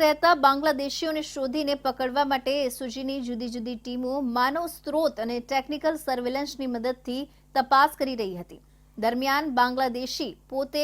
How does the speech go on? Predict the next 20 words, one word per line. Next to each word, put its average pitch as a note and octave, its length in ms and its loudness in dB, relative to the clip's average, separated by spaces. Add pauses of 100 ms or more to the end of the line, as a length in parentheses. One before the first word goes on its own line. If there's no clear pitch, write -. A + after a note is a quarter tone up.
(160)
ભારતીય C#4 560 4
નાગરિક B3+ 420 -2
હોવાના B3+ 400 -4
બોગસ B3 320 -2 (200)
આધાર A#3+ 260 2 (100)
પુરાવા A#3 400 0
બનાવીને B3 640 -4 (360)
પોતે E4 340 2 (180)
ભારતીય C#4 540 2
નાગરિક B3+ 420 -2
હોવાનો C4 300 -2 (100)
દાવો A#3 320 2
કરી C4 400 -4
વસવાટ B3+ 500 0
કરી B3+ 220 -4
રહ્યા A3+ 300 -2
હોવાનું A#3 480 -6
જાણવા G#3 320 -4
મળ્યું E3 280 -12
હતું. - 160 -20